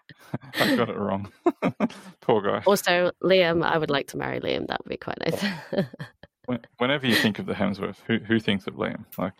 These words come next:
Speaker 1: you know. <laughs>
Speaker 2: Me? 'Cause he's single, <laughs>
Speaker 1: You. <laughs>
Speaker 2: obviously.
Speaker 1: Oh, 'cause he's single. <laughs>
Speaker 2: Yeah, well, we think he is.
Speaker 1: Mm-hmm.
Speaker 2: Um,
Speaker 1: True, true. <laughs>
Speaker 2: <laughs> what is one thing you would, I could talk about the Hemsworths for hours.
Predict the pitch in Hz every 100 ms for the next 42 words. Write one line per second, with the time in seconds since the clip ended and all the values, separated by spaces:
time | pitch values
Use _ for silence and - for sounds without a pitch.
0 | - 104 113 _ _ _ 165 - _ _
1 | _ - _ 160 160 202 254 - 170 190
2 | 185 185 175 214 - - - 330 - -
3 | - - - - - 190 - 214 220 -
4 | 110 - 107 101 - 104 101 - 185 -
5 | - - 233 214 247 208 170 170 156 -
6 | 226 - - 185 185 - 139 - 127 214
7 | - - - - - - 185 196 180 175
8 | 170 170 - - 101 - - - - -
9 | 101 - 277 247 226 208 233 269 - 247
10 | 214 202 208 208 214 208 190 175 165 180
11 | 175 165 160 180 - 175 - - 147 180
12 | 175 160 156 - - - 73 71